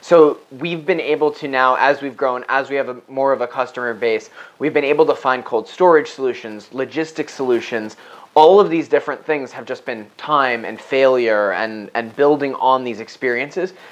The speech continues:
to be able to come out with really an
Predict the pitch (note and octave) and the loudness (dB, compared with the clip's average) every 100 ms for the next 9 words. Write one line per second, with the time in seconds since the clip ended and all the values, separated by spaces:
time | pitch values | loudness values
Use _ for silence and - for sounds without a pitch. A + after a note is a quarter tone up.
0 | - F3+ D#3 B2+ C#3 D3+ C3+ C3+ - C#3+ | -6 -4 -2 2 4 6 4 0 -2 -4
1 | C3 G#2 B2 - A#2+ A2 - _ _ _ | -2 0 -2 0 -2 -2 -4 _ _ _
2 | _ A#2+ E3+ E3+ D#3+ B2+ | _ -4 0 2 2 -2